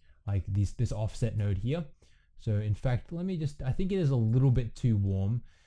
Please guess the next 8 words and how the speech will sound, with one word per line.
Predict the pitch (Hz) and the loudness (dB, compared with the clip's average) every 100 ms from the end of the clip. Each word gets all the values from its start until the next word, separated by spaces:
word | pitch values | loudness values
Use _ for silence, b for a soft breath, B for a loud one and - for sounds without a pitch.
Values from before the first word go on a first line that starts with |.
| b | b
So | - 117 104 | -2 0 0
I'm | 107 117 | 0 2
just | 107 113 - | 2 0 0
going | 107 107 98 | 0 2 0
to | - 104 101 101 98 - - - - - | 0 0 2 2 0 -4 -20 -20 -20 -12
bring | - 104 98 98 92 | -6 -2 0 -2 -2
down, | 101 98 95 95 101 | -2 -2 0 -2 -2
I'm | 101 | -2